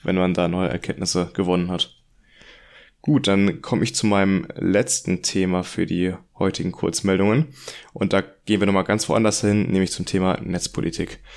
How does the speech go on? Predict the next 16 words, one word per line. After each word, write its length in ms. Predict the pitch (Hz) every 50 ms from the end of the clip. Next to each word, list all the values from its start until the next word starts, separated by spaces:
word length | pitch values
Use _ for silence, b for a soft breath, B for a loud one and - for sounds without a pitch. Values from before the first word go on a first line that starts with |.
| B B B B B B -
Die 60 | -
Polizei 560 | - 120 117 113 - - 120 120 135 151 156
von 200 | 151 - 113 107
San 160 | - 120 107
Francisco 680 | - 98 92 - - 127 - - - - 98 104 98 -
will 120 | 190 -
nämlich 280 | 95 98 98 98 92 -
jetzt, 440 | 104 107 104 - - - - - -
ähm, 380 | - - 92 92 92 92 98 117 - - _
auf 120 | - -
den 140 | - 98 95
Live-Feed 540 | 95 92 95 92 - 127 - - 117 113 -
von 240 | - - 92 92 -
privaten 440 | - 101 87 92 95 101 - 107
Sicherheitskameras 920 | 98 107 107 - 117 90 80 - - - - 87 90 87 82 85 82 -
zugreifen, 640 | - - - - 90 87 87 90 - 120 135 156 B